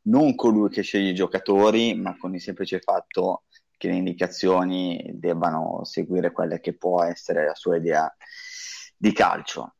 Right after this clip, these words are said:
E cosa è mancato lo ha detto abbastanza bene Harry, ma soprattutto siamo arrivati in un periodo in cui la Juventus,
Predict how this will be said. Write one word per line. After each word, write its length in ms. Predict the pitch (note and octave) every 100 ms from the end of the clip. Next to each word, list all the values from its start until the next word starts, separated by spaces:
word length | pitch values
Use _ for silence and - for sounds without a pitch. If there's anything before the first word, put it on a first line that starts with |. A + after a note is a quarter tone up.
| _
E 640 | - G2+ F#2 F2 E2+ E2+ F#2
cosa 220 | - A#2
è 20 | A#2+
mancato 400 | B2+ B2 C3 G#2
lo 80 |
ha 40 | F#2+
detto 240 | F#2 -
abbastanza 520 | F2 F#2+ - F2+ -
bene 560 | F2+ F2+ F#2 F2 E2+ -
Harry, 360 | - G#2 F2 F2
ma 100 | F2+
soprattutto 480 | - G2+ G#2+ C#3 A2+
siamo 220 | - F#2
arrivati 420 | F#2+ G2 F#2 -
in 60 | F#2
un 160 | F#2+
periodo 600 | F#2 A2 G#2 G2 G#2 G2 -
in 100 | F#2+
cui 180 | - G2
la 100 | F#2
Juventus, 640 | G2 F#2+ F2+ _ G#2 -